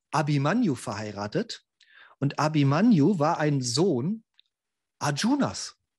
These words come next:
So, streng gesehen, äh, stammt Parikshit eher aus der Linie Arjunas. Und auch hier auch interessant,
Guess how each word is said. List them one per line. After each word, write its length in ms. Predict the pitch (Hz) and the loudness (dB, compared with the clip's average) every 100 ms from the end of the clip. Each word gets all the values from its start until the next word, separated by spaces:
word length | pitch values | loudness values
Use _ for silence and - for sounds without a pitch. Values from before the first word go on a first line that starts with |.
| _ _ _ _ _ _ _ _ _ | _ _ _ _ _ _ _ _ _
So, 280 | - - 95 | -18 -14 -14
streng 460 | - - - 147 180 | -14 -10 -4 -2 0
gesehen, 560 | 170 151 160 165 165 - _ _ - | 0 2 2 0 -2 -8 _ _ -16
äh, 100 | 170 _ _ _ _ _ _ | -16 _ _ _ _ _ _
stammt 600 | - - - 127 151 190 - | -10 -8 -4 -2 -2 -4 -6
Parikshit 760 | 139 135 180 - 156 147 - _ _ _ _ | -4 -2 -2 -2 -4 -6 -8 _ _ _ _
eher 320 | - 165 180 127 | 2 4 4 2
aus 240 | 147 - | 0 -2
der 120 | 139 | -2
Linie 400 | 131 156 165 135 | 0 0 0 -2
Arjunas. 800 | 120 117 131 214 104 - - - _ _ _ _ _ _ - | -4 -6 -2 0 -2 -6 -12 -12 _ _ _ _ _ _ -20
Und 180 | 110 | -12
auch 240 | - 147 - | -6 -4 -4
hier 260 | - 156 | 0 2
auch 180 | 143 160 | 2 0
interessant, 800 | 156 143 139 123 165 151 208 - | -2 -2 -4 -2 0 0 -2 -6